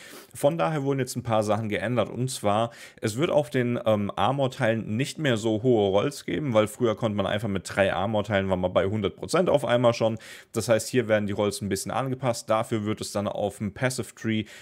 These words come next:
ein bisschen mehr dafür geben, wo man investieren kann. Also overall gesagt, auf dem Gear ein bisschen weniger, im Passive Tree ein bisschen mehr.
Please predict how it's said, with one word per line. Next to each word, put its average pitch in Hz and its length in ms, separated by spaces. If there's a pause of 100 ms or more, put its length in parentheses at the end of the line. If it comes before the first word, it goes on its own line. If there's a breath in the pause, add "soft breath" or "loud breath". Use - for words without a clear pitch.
(140 loud breath)
ein 120 180
bisschen 107 500
mehr 107 440
dafür 131 320
geben, 110 420 (120)
wo 98 180
man 104 180
investieren 101 720
kann. 104 380
Also 127 300
overall 135 400
gesagt, 117 360 (260 loud breath)
auf 151 160
dem 170 120
Gear 131 180
ein 123 80
bisschen 107 300
weniger, 113 440 (220 loud breath)
im 127 160
Passive 120 400
Tree 107 340
ein 104 140
bisschen 98 320
mehr. 135 380